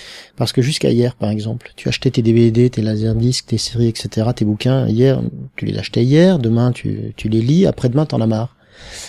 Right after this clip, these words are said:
Tu peux les revendre. Tu as un bien physiquement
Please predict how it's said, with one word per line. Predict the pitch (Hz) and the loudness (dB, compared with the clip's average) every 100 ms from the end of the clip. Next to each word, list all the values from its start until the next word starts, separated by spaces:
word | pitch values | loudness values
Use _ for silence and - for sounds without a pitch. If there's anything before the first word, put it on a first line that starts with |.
| - | -14
Tu | - | 0
peux | |
les | 147 | 2
revendre. | 107 104 110 131 - - _ - - - | 2 -2 -6 -8 -16 -20 _ -20 -20 -4
Tu | - | 0
as | 120 | 4
un | 123 | 4
bien | 131 160 165 | 4 2 2
physiquement | 120 113 113 131 170 | -2 -4 0 0 0